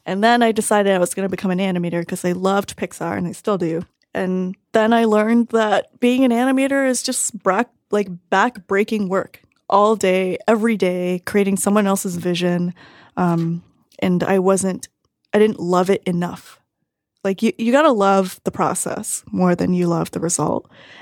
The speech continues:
And I, I knew I didn't love the process. Um, so then I just kinda went <laughs> to my teacher and I was like, "What can I do? I'm really great at this.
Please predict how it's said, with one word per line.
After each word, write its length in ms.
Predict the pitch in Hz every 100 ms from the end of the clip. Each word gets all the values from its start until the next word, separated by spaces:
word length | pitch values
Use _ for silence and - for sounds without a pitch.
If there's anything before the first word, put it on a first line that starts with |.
| -
And 360 | 175 175 180 -
I, 120 | 180
I 40 | 180
knew 320 | 185 190 190
I 80 | 185
didn't 180 | 185 170
love 140 | 170
the 80 | -
process. 640 | - 185 - - - - - - - - -
Um, 460 | 175 165 160 170 185 _ _ _ _ _ _ -
so 220 | - 214
then 360 | 202 196 190 190 - - _ -
I 120 | 208
just 180 | 208 -
kinda 240 | 233 214
went 160 | 190 185
<laughs> 60 |
to 140 | - 226
my 80 | 214
teacher 300 | 240 - 196
and 80 |
I 40 | 190
was 100 | 220
like, 140 | 180 - - - -
"What 220 | 233 269
can 160 | 311 269
I 120 | 247
do? 400 | 214 208 196 185 - - -
I'm 260 | 220 226
really 300 | 226 233 254
great 500 | 247 240 220 214 208 -
at 180 | 196 190
this. 480 | 190 180 185 - -